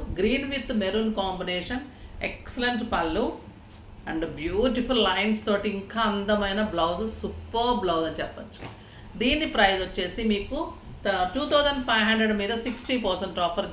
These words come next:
just థౌజండ్ రూపీస్. కలర్స్ చూడండి, మంచి బ్లూకి లైట్ బ్లూ, చాలా చాలా బాగుంది. లైట్ బ్లూకి, ఆ, మంచి రత్నావళి బ్లూ కాంబినేషన్,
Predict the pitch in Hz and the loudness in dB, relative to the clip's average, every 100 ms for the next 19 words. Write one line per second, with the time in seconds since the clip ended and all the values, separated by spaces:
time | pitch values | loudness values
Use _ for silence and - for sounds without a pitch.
0 | 254 254 269 240 180 165 170 151 127 - | 2 2 -2 2 2 2 0 -4 -8 -10
1 | - - - - - - - - - - | -12 -12 -12 -12 -12 -12 -12 -12 -14 -10
2 | - - 208 - 180 160 143 - - - | -6 0 0 0 -2 -2 -4 -8 -10 -10
3 | - - - - - - - - - 220 | -8 -8 -6 -8 -8 -10 -12 -12 -6 -2
4 | 220 233 180 202 220 269 320 427 - - | 0 -2 4 6 6 4 -2 -2 -8 -6
5 | 175 180 196 - 214 165 170 156 156 - | -2 0 0 -4 -6 -4 -2 -2 -4 -8
6 | - - - - - 165 156 185 220 214 | -14 -14 -14 -12 -4 -2 0 0 0 0
7 | 185 151 143 - - - 165 180 - 180 | 0 -2 -6 -8 -12 -2 0 0 -2 -2
8 | 185 180 311 466 - - - - - 175 | -2 -2 -4 -4 -6 -6 -10 -12 -10 -6
9 | 175 170 170 170 190 214 208 170 - 190 | -4 -2 -2 -2 0 2 2 2 2 2
10 | 190 180 156 156 147 - - - - - | 2 2 -2 -4 -4 -6 -8 -8 -8 -10